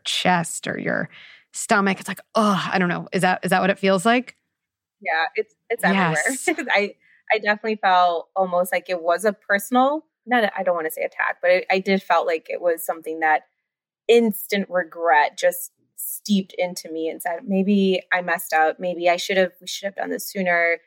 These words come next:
Speaker 2: Did I ruin his childhood? Am I not <laughs> doing a good job by giving him a sibling sooner?" So it was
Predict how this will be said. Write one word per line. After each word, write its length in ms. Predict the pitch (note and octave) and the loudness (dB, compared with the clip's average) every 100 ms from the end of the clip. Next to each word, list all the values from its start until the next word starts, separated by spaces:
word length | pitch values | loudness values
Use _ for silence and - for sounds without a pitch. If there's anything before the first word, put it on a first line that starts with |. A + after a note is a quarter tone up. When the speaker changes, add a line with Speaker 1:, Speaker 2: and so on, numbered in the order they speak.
| _ _ | _ _
Speaker 2:
Did 80 | G3+ | 0
I 60 | G3 | 2
ruin 360 | F#3 G3+ F#3 | 2 2 2
his 120 | F#3 F3+ | 0 -2
childhood? 680 | - E3 D#3+ - E3 E3 D#3 | 0 2 2 0 0 2 2
Am 140 | E3+ | 0
I 60 | F3 | 0
not 240 | F3+ E3+ | 0 0
<laughs> 60 | - | 0
doing 280 | G#3+ B3 D4 | 2 4 4
a 80 | |
good 220 | C#4 C4+ A3 | 4 2 2
job 320 | G#3+ G#3 G3 | 4 2 2
by 340 | F#3+ F3 E3+ - _ _ - | 2 2 0 -8 _ _ 0
giving 300 | A3 G#3 G#3 | 2 4 6
him 160 | G3+ | 6
a 60 | G3 | 4
sibling 440 | - F#3 F3+ F3 | 2 -2 0 -2
sooner?" 560 | F#3 - E3 D#3+ E3 E3+ | -4 -6 -2 0 0 0
So 400 | F3 D#3+ D3+ D#3 - _ _ _ | -2 0 2 0 -4 _ _ _
it 100 | G#3+ | 4
was 280 | G#3+ G#3+ G3 | 4 2 0